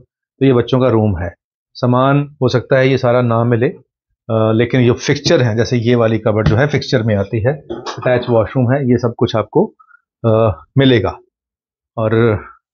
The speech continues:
ये जो सामान यहाँ पड़ा हुआ है, प्लस ये, ये वाला room हम बात करें तो यहाँ पे भी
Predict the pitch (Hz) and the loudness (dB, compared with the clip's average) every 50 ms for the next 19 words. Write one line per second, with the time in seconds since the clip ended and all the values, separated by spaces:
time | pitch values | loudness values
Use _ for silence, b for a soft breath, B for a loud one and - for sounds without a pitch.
0 | _ _ _ - 127 123 127 117 - 120 120 120 123 127 127 117 117 117 117 127 | _ _ _ -2 0 2 2 0 0 0 0 2 2 2 2 2 2 0 0 0
1 | 117 120 117 113 117 120 117 110 113 120 120 120 - - _ _ _ _ _ _ | 2 2 2 4 4 4 4 4 2 0 -2 -4 -8 -16 _ _ _ _ _ _
2 | - 127 110 127 127 127 123 117 117 117 - - 123 120 120 123 123 123 117 123 | -2 -2 0 0 0 0 0 0 -2 -6 -4 -2 0 2 2 4 4 2 2 2
3 | 123 120 113 117 117 117 117 113 - - 117 113 117 120 117 - b b b b | 2 2 0 0 0 0 0 0 -2 -2 0 0 0 -2 -4 -6 b b b b
4 | b b _ _ 127 120 120 113 104 117 117 113 131 127 120 123 123 123 | b b _ _ 2 2 4 4 2 0 0 0 0 2 2 2 2 0